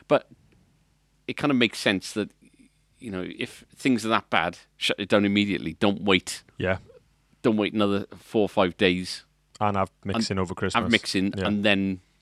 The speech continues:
Speaker 1: you know, decide to take action kind of thing. It's, um,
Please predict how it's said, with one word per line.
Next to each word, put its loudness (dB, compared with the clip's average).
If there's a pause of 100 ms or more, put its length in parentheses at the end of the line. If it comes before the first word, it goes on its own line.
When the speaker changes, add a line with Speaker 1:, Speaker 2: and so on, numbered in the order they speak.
Speaker 1:
you -2
know, -2 (420)
decide 0
to -12
take 0
action -4
kind -6
of -12
thing. -8
It's, -10
um, -4